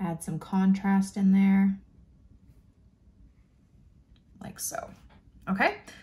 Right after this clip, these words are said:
so let's wait for that to dry, and then we can do a couple more petals on top to make them a bit sharper. Okay, so now it's dry. Let's do a couple sharper ones.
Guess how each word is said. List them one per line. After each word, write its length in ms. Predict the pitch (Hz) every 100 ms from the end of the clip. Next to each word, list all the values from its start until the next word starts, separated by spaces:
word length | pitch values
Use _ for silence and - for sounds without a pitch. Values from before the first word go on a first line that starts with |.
| -
so 140 | -
let's 180 | 214 247
wait 320 | 254 269 226
for 500 | - 214 202 196 196 175
that 480 | 160 160 185 185
to 100 | -
dry, 360 | 190 185 185 208
and 220 | 226 180
then 120 | 180
we 60 | 175
can 140 | 180
do 160 | 170 170
a 60 | 170
couple 300 | - 170 165
more 220 | 160 156
petals 420 | - 170 160 165
on 240 | - 160
top 260 | 160 160 -
to 100 | -
make 120 | 156
them 140 | 160 160
a 60 |
bit 180 | 160 -
sharper. 560 | - - - 98 110 - - - - _ _ - - - - - -
Okay, 160 | 285 285
so 140 | 208
now 160 | 226 240
it's 120 | 226
dry. 220 | 240 254
Let's 180 | 254 202
do 120 | -
a 40 | 208
couple 220 | 202 196
sharper 400 | 185 214 202 254
ones. 580 | 254 277 285 311 - -